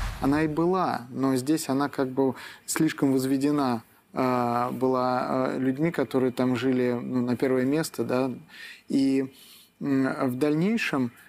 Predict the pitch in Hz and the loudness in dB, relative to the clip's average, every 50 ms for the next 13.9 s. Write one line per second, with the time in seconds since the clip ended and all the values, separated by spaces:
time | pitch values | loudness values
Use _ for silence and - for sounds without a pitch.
0 | _ _ - - - - 143 143 135 - - - 202 220 - - - - 139 - | _ _ -14 -10 -4 0 0 0 0 0 0 0 0 0 0 -4 -2 -2 -2 -2
1 | - - 196 190 - 196 165 170 175 175 165 160 151 139 135 131 156 175 175 - | 0 -2 -2 0 0 0 0 2 2 2 2 2 0 -2 0 0 0 0 0 -2
2 | 165 - 190 - - - 185 185 190 185 165 143 127 131 123 117 127 123 - - | -4 -4 -4 -2 0 0 0 2 2 2 0 0 2 0 0 0 0 -2 0 -2
3 | 139 123 123 123 - - 135 135 151 180 202 208 185 147 123 110 - _ - - | 0 2 0 0 0 0 0 2 2 2 2 2 2 0 0 -2 -6 _ -20 -20
4 | - _ _ - - - 160 151 139 139 135 131 143 170 175 170 151 139 135 127 | -20 _ _ -12 -4 -2 0 0 2 0 -2 0 0 0 2 2 2 0 0 -2
5 | - - 135 127 127 123 - - _ - 131 - - - 180 190 196 196 190 180 | -2 0 0 0 0 0 -2 -6 _ -2 -2 -2 -2 0 0 2 2 2 2 2
6 | 165 143 120 123 117 - 127 - 131 131 123 - 131 - - - 156 131 - - | 0 0 -2 -2 -2 -2 -2 -2 0 -2 -2 -2 -4 -6 -2 -2 -2 0 2 2
7 | 160 151 139 131 123 117 - - 135 127 - - - 170 175 196 202 190 139 - | 2 2 4 2 0 0 0 0 0 0 0 -2 -2 0 0 2 0 0 0 2
8 | 127 123 123 120 - - - - - 151 165 156 160 147 135 123 - - 135 - | 2 0 0 0 -4 -6 -4 -2 0 0 2 2 2 0 0 0 0 -2 -2 0
9 | - - 131 - 143 147 - - 214 196 160 127 113 - 123 123 117 107 - - | -2 -4 -4 0 0 0 2 2 0 2 2 0 0 2 2 0 0 0 -4 -6
10 | 123 127 127 123 - 135 131 131 - - - - - - - - - - - - | -6 -6 -6 -8 -10 -10 -10 -8 -10 -14 -16 -18 -18 -16 -14 -12 -12 -12 -14 -16
11 | - - - 147 135 135 147 - 170 160 156 156 156 - - - 135 131 147 156 | -12 -2 0 2 2 2 0 0 0 0 2 2 0 -2 -2 -2 0 2 2 2
12 | 180 220 233 180 - - 127 123 - 127 120 107 - - - - 147 143 123 - | 2 2 0 -2 -2 0 0 0 2 0 0 -2 -4 -10 -12 -4 -4 -4 -2 0
13 | - - - 160 139 131 120 120 120 120 120 120 123 123 67 67 65 | -2 0 2 2 2 2 2 2 2 0 0 -2 -2 -4 -8 -12 -14